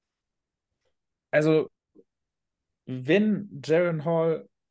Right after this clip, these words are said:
irgendwie ein halbwegs vernünftiges Kaliber hat, dann hat er alles um sich herum, um das auch zu zeigen. Und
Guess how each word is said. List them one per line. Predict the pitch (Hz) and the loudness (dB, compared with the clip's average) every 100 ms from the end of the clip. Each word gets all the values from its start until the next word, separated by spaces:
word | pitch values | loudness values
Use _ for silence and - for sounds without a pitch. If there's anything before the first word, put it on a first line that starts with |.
| _ | _
irgendwie | 185 240 240 202 - 165 175 180 - _ _ - | -2 0 -2 -4 -6 -10 -8 -8 -12 _ _ -10
ein | 151 | -2
halbwegs | 160 175 175 170 | 0 0 -4 -4
vernünftiges | 165 151 147 - 143 135 | 0 -2 -4 -6 -6 -6
Kaliber | - 131 127 107 | -4 -4 0 0
hat, | 143 175 - - | 0 -2 -6 -2
dann | 127 131 127 - _ - | 0 0 -6 -10 _ -20
hat | - 160 160 - | -6 -4 -4 -2
er | 151 | 0
alles | - 156 175 202 - - - _ _ _ _ | 2 2 2 -2 -10 -16 -20 _ _ _ _
um | - 180 | -2 0
sich | 170 165 | 0 0
herum, | 170 131 139 180 | 0 2 2 2
um | 180 160 | -2 -2
das | 156 156 - | 0 -2 -2
auch | 156 165 | -4 -4
zu | 170 | -10
zeigen. | 165 - - 117 101 101 _ _ | -4 -2 -2 -4 -8 -16 _ _
Und | - 131 127 - | -2 -2 -2 -10